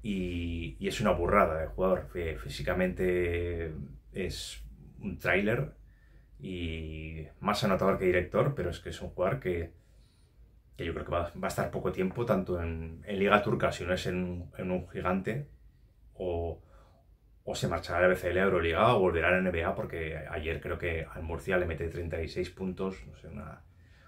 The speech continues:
una exageración, más los partidos de pretemporada, que también ha hecho también exageración de puntos. Saben Lee, yo creo que va a ser el nombre que más va a dar que hablar en este inicio de, de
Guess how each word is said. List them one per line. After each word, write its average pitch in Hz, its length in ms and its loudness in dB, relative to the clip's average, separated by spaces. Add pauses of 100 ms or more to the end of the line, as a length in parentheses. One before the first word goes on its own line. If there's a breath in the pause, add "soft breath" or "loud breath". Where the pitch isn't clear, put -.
(100)
una 101 100 2
exageración, 104 840 4
más 101 220 -2
los 92 120 -4
partidos 95 440 2
de 95 200 4
pretemporada, 92 600 2
que 95 80 0
también 90 420 0 (520 soft breath)
ha 101 80 -8
hecho 95 280 -2
también 92 240 2
exageración 90 540 0
de 80 80 0
puntos. 73 380 -8
Saben 85 280 -2
Lee, 95 180 2 (580)
yo 90 340 -6
creo 90 120 -2
que 90 80 -4
va 87 60 2
a 85 40 -2
ser 90 300 -2 (100)
el 107 120 -2
nombre 95 360 2 (180)
que 92 100 -10
más 90 260 -4
va 87 80 0
a - 40 0
dar 87 120 0
que 95 60 0
hablar 92 280 6
en 92 60 0
este 90 160 -6
inicio 90 320 -2
de, 82 320 -4 (720 loud breath)
de 107 160 4